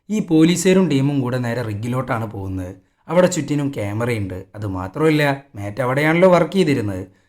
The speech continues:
So അവൻ്റെ ട്രെയിലർ ഒന്ന് പരിശോധിക്കാൻ വേണം. എന്നാൽ ഈ റിഗിലോട്ട് കയറി ചെല്ലുക എന്ന് പറഞ്ഞാൽ അത്ര എളുപ്പമുള്ളൊരു കാര്യമല്ല. അതൊരു റെസ്ട്രിക്റ്റഡ് ഏരിയ ആണ്.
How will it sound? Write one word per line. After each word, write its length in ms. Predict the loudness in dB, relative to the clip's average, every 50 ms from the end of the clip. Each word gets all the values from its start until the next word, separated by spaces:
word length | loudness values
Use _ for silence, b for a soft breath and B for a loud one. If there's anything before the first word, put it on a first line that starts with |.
| _ _
So 360 | -6 -2 2 2 2 2 2 0
അവൻ്റെ 200 | 2 4 4 4
ട്രെയിലർ 400 | 2 2 2 2 4 4 4 4
ഒന്ന് 140 | 4 2 0
പരിശോധിക്കാൻ 680 | -2 -4 -6 -6 -6 -6 -6 -6 -6 -6 -6 -6 -6 -4
വേണം. 340 | -4 -6 -6 -8 -10 -10 -12
എന്നാൽ 400 | -10 -8 -4 -2 0 2 4 4
ഈ 60 | 4
റിഗിലോട്ട് 480 | 2 2 0 2 2 2 2 2 2 2
കയറി 260 | 4 4 4 4 4
ചെല്ലുക 340 | 2 0 0 2 4 4 4
എന്ന് 140 | 6 6
പറഞ്ഞാൽ 380 | 6 8 8 8 6 6 4 4
അത്ര 260 | 2 0 -2 2 2
എളുപ്പമുള്ളൊരു 540 | 4 4 4 2 2 4 4 6 6 6 6
കാര്യമല്ല. 480 | 6 6 4 2 2 0 -4 -6 -8 -10 -4
അതൊരു 180 | -2 0 0
റെസ്ട്രിക്റ്റഡ് 520 | 0 0 -2 -2 -4 -6 -4 -2 2 2 4
ഏരിയ 300 | 4 4 4 2 2 2
ആണ്. 220 | 0 -2 -4 -8